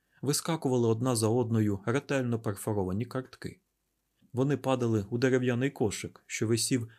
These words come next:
над безстатевим пахом, немов сумка кенгуру. В іншій частині тулуба, десь між бочкою з-під пального і ржавим двигуном,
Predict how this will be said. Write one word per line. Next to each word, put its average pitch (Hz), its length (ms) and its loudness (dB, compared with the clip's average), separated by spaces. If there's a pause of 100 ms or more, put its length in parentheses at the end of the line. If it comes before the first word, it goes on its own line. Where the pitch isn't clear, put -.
над 127 320 -2
безстатевим 117 680 -2
пахом, - 440 -6 (340)
немов 131 420 -2
сумка 117 400 -4
кенгуру. 113 540 -2 (960)
В 123 40 -6
іншій 151 260 0
частині 131 460 0
тулуба, 107 560 -2
десь 110 340 0
між 110 180 0
бочкою 110 480 0
з-під - 300 -4
пального 107 600 0 (140)
і 120 160 2
ржавим 120 440 0
двигуном, 110 600 0